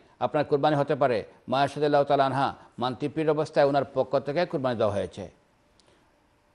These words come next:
এবার মাথার চুল কাটবেন, হালাল হবেন, আপনার মান্থলি পিরিয়ড, প্রবলেমের কোনো কারণ নাই। মাথার চুল এক ইঞ্চি পরিমাণ কাটার পরে আপনি হালাল হয়ে যাবেন। মা আয়েশা রাদিয়াল্লাহু তাআলা মান্থলি পিরিয়ড অবস্থায় এইভাবে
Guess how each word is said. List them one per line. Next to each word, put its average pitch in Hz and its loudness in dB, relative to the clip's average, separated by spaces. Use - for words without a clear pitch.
এবার 143 8
মাথার 143 4
চুল 160 0
কাটবেন, 131 2
হালাল 147 8
হবেন, 135 2
আপনার 143 -2
মান্থলি 139 0
পিরিয়ড, 147 0
প্রবলেমের 143 -2
কোনো 165 -4
কারণ 156 2
নাই। 123 -2
মাথার 120 -2
চুল 139 -2
এক 120 -2
ইঞ্চি 139 -8
পরিমাণ 147 -2
কাটার 139 0
পরে 151 0
আপনি 135 -2
হালাল 123 2
হয়ে 131 0
যাবেন। 135 -2
মা 120 0
আয়েশা 127 -2
রাদিয়াল্লাহু 123 0
তাআলা 117 -2
মান্থলি 113 -4
পিরিয়ড 110 -8
অবস্থায় 113 -6
এইভাবে 120 -4